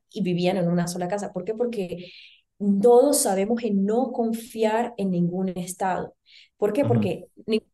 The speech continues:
Speaker 1: estado va a estar dándote salud, ningún estado va a estar detrás de,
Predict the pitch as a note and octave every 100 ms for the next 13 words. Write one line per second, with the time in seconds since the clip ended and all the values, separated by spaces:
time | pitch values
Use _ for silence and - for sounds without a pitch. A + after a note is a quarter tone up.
0 | _ - - C4+ C4 A#3 A3+ G#3+ G#3 -
1 | F#3+ F#3+ F#3+ G3 - E3 F3 F3+ - _
2 | _ _ _ _ _ A3 G#3+ G#3 A3+ A#3
3 | B3+ - - B3 A#3 A#3 G3+ F#3+ F#3 F3+
4 | F3 F3